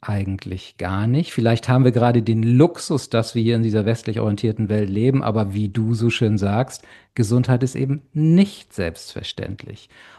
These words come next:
Und dafür tatsächlich dankbar zu sein, gerade auch für diese kleinen Dinge, die wir sonst als völlig selbstverständlich wahrnehmen,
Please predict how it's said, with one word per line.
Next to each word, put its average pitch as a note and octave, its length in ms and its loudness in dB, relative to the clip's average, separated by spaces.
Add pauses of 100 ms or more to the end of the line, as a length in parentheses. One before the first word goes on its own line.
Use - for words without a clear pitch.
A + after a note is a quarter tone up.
Und G#2+ 180 0
dafür D3+ 460 4
tatsächlich C3+ 580 -4
dankbar B2+ 380 -2
zu - 140 -6
sein, A2 260 0
gerade C3 520 0
auch B2+ 160 0
für - 180 -4
diese A2+ 220 -2
kleinen C3+ 960 2
Dinge, B2 440 2 (360)
die F#3 200 4
wir C#3 140 8
sonst A#2 440 2
als A2 200 -4
völlig D3+ 400 4
selbstverständlich G#2 920 -2
wahrnehmen, G#2+ 580 0